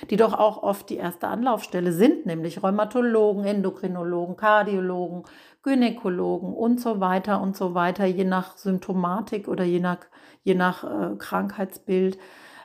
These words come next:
Ähm, wir denken, wie gesagt, die Ärzteschaften müssen es wissen. Ähm, jede Frau, umso jünger, umso besser, ja.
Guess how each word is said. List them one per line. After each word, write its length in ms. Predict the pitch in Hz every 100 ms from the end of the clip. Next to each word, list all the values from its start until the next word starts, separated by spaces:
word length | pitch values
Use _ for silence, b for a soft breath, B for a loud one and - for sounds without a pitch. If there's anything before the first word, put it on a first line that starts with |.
| B
Ähm, 540 | 202 202 196 202 196 185
wir 140 | 202
denken, 680 | 202 196 196 202 196 190 - - - - 311 - _ _
wie 220 | 311 202 202
gesagt, 280 | 196 202
die 80 | -
Ärzteschaften 920 | - 233 - 208 214 202 - 226 202
müssen 300 | 196 202 202
es 200 | 202 -
wissen. 480 | 202 190 202 185 185 B B B B
Ähm, 560 | 196 190 190 185 185 208 - 247 180
jede 280 | 208 226 233
Frau, 760 | - 190 185 185 185 190 - 294 233 - _ _ _ _ _ _
umso 300 | 240 262 208
jünger, 420 | 233 226 233 220
umso 280 | 202 196 196
besser, 500 | - 185 - 185 185
ja. 280 | 170 170